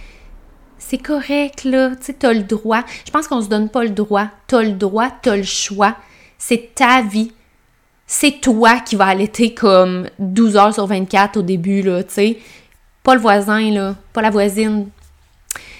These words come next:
Fait que, euh, des fois, c'est juste qu'on se pose pas la question, puis on fait comme, « Ah oui, oui, je vais allaiter », mais, tu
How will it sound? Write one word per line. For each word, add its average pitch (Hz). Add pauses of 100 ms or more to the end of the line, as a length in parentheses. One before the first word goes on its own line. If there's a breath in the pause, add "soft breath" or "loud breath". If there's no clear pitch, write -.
(140 loud breath)
Fait 214
que, 220
euh, 185
des 196
fois, 269
c'est 233
juste 226
qu'on 196
se 185
pose 208
pas 277
la 277
question, 226
puis 226
on 208
fait 190
comme, « 202
Ah 247
oui, 247
oui, 220
je 226
vais 220
allaiter », 220
mais, 214
tu -